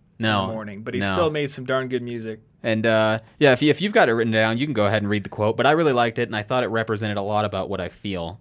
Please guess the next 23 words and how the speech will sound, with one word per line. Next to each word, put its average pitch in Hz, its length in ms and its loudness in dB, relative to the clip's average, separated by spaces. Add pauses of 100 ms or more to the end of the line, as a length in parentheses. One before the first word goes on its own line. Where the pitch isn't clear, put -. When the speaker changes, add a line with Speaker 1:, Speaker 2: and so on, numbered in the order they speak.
Speaker 2:
Okay. 139 320 -2 (400)
I 135 140 0
don't 147 240 -2
have 156 120 -6
it - 20 -2
written 127 200 -2
down, 127 180 -4
but 120 80 0
I 113 60 0
remember 110 420 -6
it. - 220 -16 (480)
So 127 260 -4
Derek 135 320 0
Sivers 127 640 -4
of 113 300 -8
C - 260 -12
D 117 160 -10
Baby 110 520 -8
and 104 600 -14
general 107 540 -10 (440)
internet 117 300 -10
philosophy 107 640 -10
fame 104 520 -10